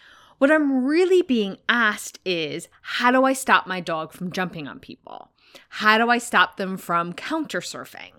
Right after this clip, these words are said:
How do I stop them from going up on the couch?" So really what we want to teach our dog is to keep four paws on the ground. And when we think about it this way,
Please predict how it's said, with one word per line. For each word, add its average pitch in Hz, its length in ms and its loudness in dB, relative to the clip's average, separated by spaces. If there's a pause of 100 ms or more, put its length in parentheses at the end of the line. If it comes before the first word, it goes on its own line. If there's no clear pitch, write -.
(220)
How 262 260 2
do 285 120 2
I 285 80 4
stop - 380 4
them 196 160 -4
from 190 240 -10
going 170 320 -2
up 143 200 -2
on 156 200 -6
the 135 80 -12
couch?" - 600 -8 (320)
So 277 200 0
really 302 480 6
what 220 200 2
we 233 120 6
want 226 320 2
to 214 80 -6
teach - 280 -2
our 180 120 0
dog 196 500 4 (300)
is 254 180 6
to 262 80 6
keep 254 400 4
four 202 300 -2
paws 165 420 0
on 147 160 -2
the 147 80 -8
ground. - 380 -10 (180)
And 214 120 4
when 214 100 4
we 220 80 6
think 370 320 2
about 254 300 6
it - 260 -8
this 392 320 0
way, - 460 -6